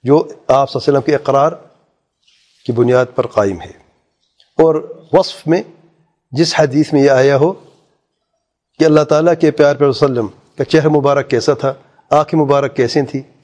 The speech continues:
کوئی وصف اللہ تعالیٰ کے پیار پیغمبر صلی اللہ علیہ وسلم کا، اخلاق کیسے تھے اللہ تعالیٰ کے پیار پیغمبر صلی اللہ علیہ وسلم کے، یہ سارے کے سارے کون سے احادیث ہیں، یہ کون سی سنت ہے؟ یہ وصف کی اعتبار کی یا وصف کی بنیاد پر سنت۔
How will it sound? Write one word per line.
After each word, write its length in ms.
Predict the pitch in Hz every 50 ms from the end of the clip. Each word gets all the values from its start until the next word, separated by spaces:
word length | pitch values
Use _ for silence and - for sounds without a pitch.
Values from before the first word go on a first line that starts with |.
| _ _ _ _ _ _ _ _
کوئی 200 | - - 208 233
وصف 300 | 208 175 180 165 - -
اللہ 140 | 156 143 139
تعالیٰ 280 | 135 - 139 131 135 135 131
کے 120 | - 135
پیار 220 | - 143 127 123
پیغمبر 260 | 117 - - 120 113 101
صلی 140 | - 117
اللہ 100 | 107 104
علیہ 100 | - -
وسلم 20 | -
کا، 260 | _ _ _ - -
اخلاق 420 | 143 - - 160 160 165 160 160
کیسے 240 | - 156 143 - 156
تھے 120 | 139 - 147
اللہ 120 | 143 139
تعالیٰ 280 | 131 135 143 135 135 131 -
کے 80 | 143
پیار 240 | 127 - 135 127 127
پیغمبر 300 | 120 - 131 123 123 117
صلی 120 | 104 - 131
اللہ 120 | 123 127
علیہ 80 | 127 117
وسلم 120 | - 147
کے، 80 | - _ _ _ _ _
یہ 60 | - 131
سارے 220 | - 156 156 151
کے 80 | 135 131
سارے 220 | - 147 135 127
کون 180 | 120 - 151 143
سے 120 | - 165
احادیث 420 | 151 - 147 143 135 156 156 -
ہیں، 80 | 160 180 - - _ _ _ _ _ -
یہ 40 | -
کون 180 | - 151 151
سی 80 | 143 156
سنت 360 | 135 - 151 143 143 139 -
ہے؟ 40 | 143
یہ 140 | 139 147 175 - - _ _ _ _ _ _ _ _ _ _ _ - -
وصف 280 | 147 147 - - -
کی 240 | - 147 131 127 139 - - - _ _ _ _ _ _ - - -
اعتبار 500 | - 117 131 123 - 127 117 131 131 131 127 - - _ _ _ _ _ _ _ _ _ _ _ _ _ _ _ _
کی 80 | - 127 -
یا 120 | 131 127
وصف 280 | 120 113 135 127 - -
کی 100 | - 135
بنیاد 220 | 120 120 120 117 117
پر 80 | - 117
سنت۔ 340 | 101 - 117 107 104 101